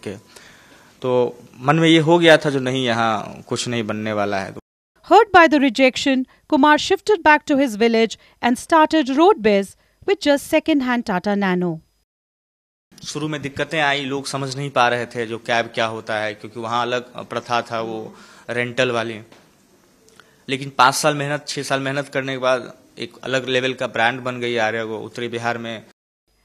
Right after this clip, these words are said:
Speaker 2: Roadbez has raised forty-six lakh rupees from Mithila Angel Network, which is a group of professionals belonging to Bihar's Mithila region.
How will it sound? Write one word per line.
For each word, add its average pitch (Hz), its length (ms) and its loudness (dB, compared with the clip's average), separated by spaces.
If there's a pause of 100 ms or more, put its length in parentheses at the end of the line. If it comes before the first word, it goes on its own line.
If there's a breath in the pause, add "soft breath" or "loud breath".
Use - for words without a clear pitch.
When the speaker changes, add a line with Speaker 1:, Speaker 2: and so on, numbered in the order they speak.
(120)
Speaker 2:
Roadbez 285 520 2
has 247 180 0
raised 247 400 0 (320)
forty-six 392 580 0
lakh 294 240 2
rupees 294 580 -2
from 254 280 2
Mithila 349 440 4
Angel 294 360 2
Network, 240 480 2 (360 soft breath)
which 330 200 2
is 302 120 2
a - 100 -10
group 381 260 6
of - 180 -2
professionals 285 640 0
belonging 247 540 4
to 277 60 -2
Bihar's 208 560 2
Mithila 202 400 -2
region. 208 400 0